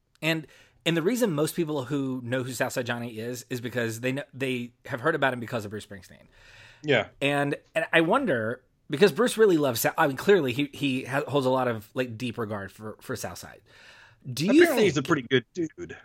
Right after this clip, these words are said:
Speaker 1: I'm sure. I mean, I, I don't think you get to be br-, friends with Bruce Springsteen for that long and not be a pretty good dude. Do you think Bruce keeps writing songs for Southside as an extension of his chronic survivor's guilt?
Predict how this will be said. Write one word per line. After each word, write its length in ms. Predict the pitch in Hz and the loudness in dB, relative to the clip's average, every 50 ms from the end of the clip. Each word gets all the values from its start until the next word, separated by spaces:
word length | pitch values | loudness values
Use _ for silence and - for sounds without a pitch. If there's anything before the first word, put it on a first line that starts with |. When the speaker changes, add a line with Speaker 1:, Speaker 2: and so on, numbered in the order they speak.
| _ _ | _ _
Speaker 1:
I'm 120 | - 302 359 | 2 2 2
sure. 360 | - - 403 392 - 104 107 | 4 4 4 4 4 0 0
I 100 | 113 160 | 2 2
mean, 140 | 170 180 180 | 2 4 2
I, 120 | 175 180 180 208 | 2 0 0 2
I 100 | 175 180 | 0 0
don't 120 | 226 233 190 | 2 2 -2
think 140 | 214 190 | -2 -2
you 120 | 165 160 156 | -2 -4 -2
get 160 | 147 156 156 | -2 -2 -2
to 60 | 147 | -2
be 120 | 135 135 127 | -4 -4 -4
br-, 140 | 117 120 | -4 -8
friends 240 | - - 147 135 110 | -4 -2 -2 -2 -2
with 100 | 117 104 | -4 -6
Bruce 180 | 110 113 101 - | -6 -6 -6 -6
Springsteen 340 | - 131 123 - - 110 - | -6 -6 -6 -6 -8 -8 -6
for 100 | 120 104 | -6 -8
that 160 | 101 92 87 | -6 -8 -10
long 240 | 92 92 92 95 92 | -10 -10 -12 -10 -8
and 80 | 113 113 | -6 -6
not 160 | 113 107 95 | -6 -6 -6
be 60 | 101 | -10
a 60 | 98 | -8
pretty 180 | 98 107 98 90 | -8 -10 -12 -12
good 180 | 87 90 87 | -14 -16 -14
dude. 340 | 90 107 104 73 65 85 - - - - - - - - - _ _ _ _ _ _ _ 147 | -14 -14 -14 -14 -18 -20 -20 -20 -20 -20 -20 -20 -20 -20 -20 _ _ _ _ _ _ _ -6
Do 120 | 113 143 196 | -2 2 4
you 120 | 262 311 | 2 2
think 240 | 302 370 285 214 165 | 2 0 -2 0 4
Bruce 220 | 143 185 185 - | 6 6 6 6
keeps 260 | - - 202 156 - | 4 0 0 0 2
writing 260 | 143 143 147 151 147 127 | 2 4 4 4 2 2
songs 300 | - 139 123 131 131 - | 2 2 2 2 0 -2
for 100 | 139 123 | -2 0
Southside 600 | - 127 113 117 - - 151 143 139 139 143 - - | 0 0 0 0 0 0 0 2 4 2 2 0 4
as 180 | - 131 135 123 | 6 6 6 6
an 80 | 135 | 2
extension 440 | 123 - - - 143 135 123 175 160 | 0 -2 -2 -2 0 0 0 -2 -2
of 120 | 135 117 113 | -2 -2 -2
his 120 | 123 - | -2 -2
chronic 420 | - - - 120 113 123 135 135 | -2 -2 -2 0 0 0 -2 -2
survivor's 480 | - - 131 104 98 101 107 120 117 113 | 0 0 2 2 0 -2 -2 -4 -4 0
guilt? 320 | 123 131 139 143 - - | 2 2 2 2 0 -4